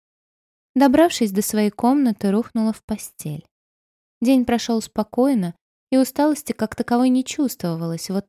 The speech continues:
только на душе было так тошно, что хоть волком вой.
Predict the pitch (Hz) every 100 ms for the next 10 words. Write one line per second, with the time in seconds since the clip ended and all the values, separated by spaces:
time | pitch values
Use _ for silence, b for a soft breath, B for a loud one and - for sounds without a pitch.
0 | - 233 214 226 233 233 - 311 240 240
1 | 233 - 240 - - 302 320 - 202 -
2 | - 214 - 247 - 180 185 185 156 -
3 | 156 151 160 151 151